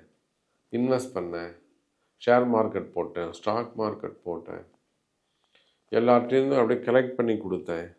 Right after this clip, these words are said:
இப்படியெல்லாம் சொல்லக்கூடிய எனதருமை கடக ராசி, சாரி, விருச்சிக ராசி அன்பர்களே, விருச்சிக ராசி அன்பர்களே, உங்களுடைய கடன் சுமைகள்,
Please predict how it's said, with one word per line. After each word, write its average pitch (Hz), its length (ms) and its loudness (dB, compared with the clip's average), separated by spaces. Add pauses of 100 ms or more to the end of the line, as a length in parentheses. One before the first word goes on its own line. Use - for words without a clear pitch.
(1040)
இப்படியெல்லாம் 170 1120 8 (120)
சொல்லக்கூடிய 143 600 4 (920)
எனதருமை 120 540 4 (160)
கடக 123 360 4
ராசி, 104 300 0 (100)
சாரி, 113 220 4
விருச்சிக 127 460 4
ராசி 104 280 0 (140)
அன்பர்களே, 104 500 -2 (1700)
விருச்சிக 151 460 8
ராசி 123 260 4 (140)
அன்பர்களே, 104 480 0 (2000)
உங்களுடைய 147 300 12 (160)
கடன் 175 400 8
சுமைகள், 147 500 2